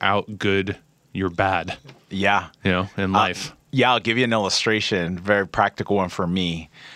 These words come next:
Speaker 2: So I've, I, and I've talked about this before, I've, I've been on this health journey, and I was under the impression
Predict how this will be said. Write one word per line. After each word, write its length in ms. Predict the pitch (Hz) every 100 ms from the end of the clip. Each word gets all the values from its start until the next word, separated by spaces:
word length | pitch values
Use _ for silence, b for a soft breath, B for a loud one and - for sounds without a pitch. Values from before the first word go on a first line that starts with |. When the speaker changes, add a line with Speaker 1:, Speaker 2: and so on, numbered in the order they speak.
| B
Speaker 2:
So 460 | - 113 101 95
I've, 200 | 92 95 76 -
I, 100 | 95 98
and 200 | 107 113
I've 100 | -
talked 240 | 120 -
about 180 | 101 95
this 120 | -
before, 420 | 98 - 175 160
I've, 160 | 95 95
I've 180 | - 95
been 140 | 98 101
on 80 | 92
this 140 | 85
health 280 | - 131 107
journey, 560 | 104 104 87 78 80 - _ _ -
and 440 | 98 92 92 87 - B B B B B B _ _ _ _ _ _ _ _ -
I 140 | 117
was 260 | 113 113 107
under 320 | 123 139 143
the 120 | 123 110
impression 840 | 104 - 120 117 - 87 85